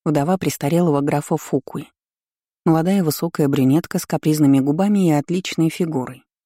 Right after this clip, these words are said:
Рядом с ней застыли две дамочки из ее свиты. В первом варианте будущего именно Мервена стала фавориткой Хранвона после всей этой истории с отравлением.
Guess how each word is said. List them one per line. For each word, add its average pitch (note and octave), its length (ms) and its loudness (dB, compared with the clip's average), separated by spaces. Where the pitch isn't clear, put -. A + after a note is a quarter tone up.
Рядом F3 320 2
с - 120 -6
ней B3 140 4
застыли G3 440 0
две D#3+ 200 2
дамочки F#3 460 0
из C#3+ 160 0
ее D3+ 280 0
свиты. - 480 -4
В - 100 -20
первом A3 360 2
варианте F3+ 480 2
будущего G3 460 0
именно F3+ 460 4
Мервена D#3+ 580 2
стала E3+ 360 -4
фавориткой D#3 580 -2
Хранвона D#3 640 0
после F3 300 -6
всей G3 260 -2
этой E3+ 180 0
истории E3+ 380 -2
с - 120 -10
отравлением. D3 760 -4